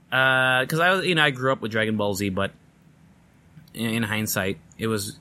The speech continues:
not that great of a show compared to, like, My Hero, for my, in my opinion, because it's always the same shit. Like, every arc takes so long, especially when they fight. But it, it,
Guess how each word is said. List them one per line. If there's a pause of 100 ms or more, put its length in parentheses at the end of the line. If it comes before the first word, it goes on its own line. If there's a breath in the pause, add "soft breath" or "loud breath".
not
that
great
of
a
show (100)
compared
to,
like,
My
Hero,
for
my,
in
my
opinion,
because
it's
always
the
same (380 loud breath)
shit.
Like,
every
arc
takes
so
long,
especially
when
they
fight. (600 loud breath)
But (240)
it,
it,